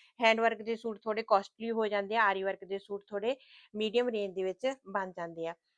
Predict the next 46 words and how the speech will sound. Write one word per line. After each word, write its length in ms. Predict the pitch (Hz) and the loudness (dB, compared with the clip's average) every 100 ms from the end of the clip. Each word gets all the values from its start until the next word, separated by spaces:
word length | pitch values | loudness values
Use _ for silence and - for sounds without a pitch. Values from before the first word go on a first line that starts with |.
| _ _ _ _ - | _ _ _ _ 2
ਤੇ 160 | 247 240 | 6 8
ਇਹ 260 | 233 262 | 8 6
ਆਪਣਾ 380 | 269 247 240 240 | 6 4 4 4
ਪਹਿਲਾ 300 | 233 214 247 | 4 4 4
ਸੂਟ 220 | 254 233 | 2 2
ਆਪਾਂ 200 | 220 214 | 2 2
ਤੁਹਾਨੂੰ 260 | 233 220 208 | 0 -4 -4
ਦਿਖਾਉਂਦੇ 400 | 226 240 226 208 | -2 0 0 0
ਪਏ 240 | 208 208 | -2 0
ਆ, 100 | 240 | 0
ਬਲੈਕ 380 | 277 220 208 208 | 0 2 4 4
ਕਲਰ 220 | 226 226 226 | 2 2 2
ਦਾ 180 | 226 | 0
ਸੂਟ 300 | 226 180 202 | -2 -6 -2
ਰਹੇਗਾ, 360 | 196 196 202 240 | 2 2 4 2
ਸਿਲਕ 480 | 247 247 226 - 254 | 2 -2 -4 -4 0
ਦੇ 120 | 247 | 2
ਵਿੱਚ 300 | 220 202 247 | 2 0 -2
ਹੈ 100 | 359 - - - _ | -4 -4 -20 -20 _
ਤੇ 120 | 240 | 2
ਉਪ-, 260 | 233 233 233 - _ _ | 2 4 0 0 _ _
ਪਿਓਰ 280 | 233 233 254 | 6 8 8
ਜਿਹੜਾ 220 | 254 254 | 6 4
ਹੈਂਡ, 260 | 254 220 202 | 4 2 0
ਅਹ, 380 | 214 214 208 202 | 4 6 6 2
ਸੌਰੀ, 360 | - 220 208 208 | 2 2 2 8
ਆਰੀ 220 | 214 220 | 8 10
ਵਰਕ 180 | 226 233 | 4 4
ਕੀਤਾ 400 | _ 208 - 196 | _ -14 0 0
ਹੋਇਆ 220 | 196 196 | 2 0
ਵਾ 100 | 202 | 0
ਸਾਰੇ 320 | 220 208 214 | 0 2 2
ਸੂਟ 300 | 247 254 214 | 0 -2 -6
ਦੇ 120 | 180 190 | -4 -4
ਉੱਪਰ। 280 | 185 - | -4 -2
ਇਸ 140 | 214 208 | -2 -2
ਤਰ੍ਹਾਂ 180 | 226 226 | 0 2
ਪੈਨਲ 380 | 226 202 202 | 2 2 2
ਜਾਂਦੇ 300 | 208 202 196 | 2 0 0
ਨੇ, 140 | 208 226 | -6 -6
ਛੱਡੀਆਂ 400 | 226 190 214 226 | -8 -8 -6 -6
ਡਿਜ਼ਾਈਨ 400 | 202 202 196 185 | -6 -4 -4 -2
ਕਹਿ 180 | 190 185 | -4 -4
ਦਿੰਦੇ 240 | 214 214 | -6 -6
ਆ 20 | |
ਇਹਨੂੰ। 200 | 214 262 | -4 -4